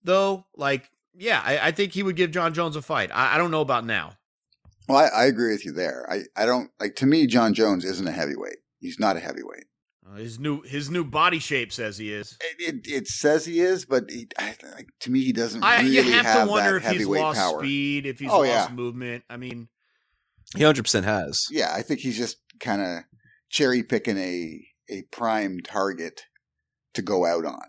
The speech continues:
Speaker 2: So that, that's why I'm, I'm yes and yes column there. Something I was gonna bring up 'cause we're, now we're talking it,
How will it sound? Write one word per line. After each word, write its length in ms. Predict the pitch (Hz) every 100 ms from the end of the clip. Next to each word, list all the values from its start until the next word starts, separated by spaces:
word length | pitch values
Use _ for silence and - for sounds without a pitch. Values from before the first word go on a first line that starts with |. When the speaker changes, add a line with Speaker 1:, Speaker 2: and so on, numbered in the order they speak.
| _
Speaker 2:
So 160 | -
that, 120 | 95
that's 220 | - 95 -
why 200 | 92 85
I'm, 160 | 85 -
I'm 200 | - 85 - _
yes 380 | - 82 92 -
and 140 | 82
yes 220 | 80 78
column 420 | - 95 64 64 64
there. 240 | 73 - - _ _ _ _ _ _ _
Something 400 | - - 175 160
I 80 | 143
was 140 | 143 127
gonna 180 | 127
bring 240 | 104 113 113
up 200 | 113 -
'cause 160 | 113
we're, 180 | 104 95 104
now 160 | 95
we're 80 | 82
talking 380 | - 101 98 92
it, 180 | 87